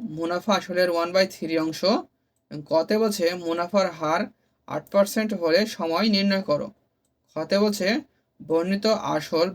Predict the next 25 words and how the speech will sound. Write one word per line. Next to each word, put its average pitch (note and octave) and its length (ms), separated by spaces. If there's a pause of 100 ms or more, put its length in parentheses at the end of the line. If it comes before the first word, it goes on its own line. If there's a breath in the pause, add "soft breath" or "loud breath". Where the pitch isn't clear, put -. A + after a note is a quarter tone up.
বারো D#3 260
পার্সেন্ট G3 420 (140)
হার D#3 180 (100)
চক্রবৃদ্ধি F#3+ 560
মুনাফায় D#3+ 520 (460 soft breath)
পাঁচ D#3+ 160 (140)
বছরে E3+ 320 (260)
কত F3+ 140 (120)
টাকা E3 220
হবে? C#3+ 200 (1300)
এবার C#3 140 (100)
দশ C#3+ 180 (100)
নং G3+ 140 (180)
সৃজনশীল G3 400
দেখো, D#3 200 (520)
একটি - 300 (120)
সমতলে F3 560 (600)
এ D#3+ 80 (100)
একটি F#3 260
পয়েন্ট E3 260
হচ্ছে E3 180 (300)
এক্স E3 220
ওয়ান, F3+ 260
ওয়াই F#3 200
ওয়ান, D3+ 200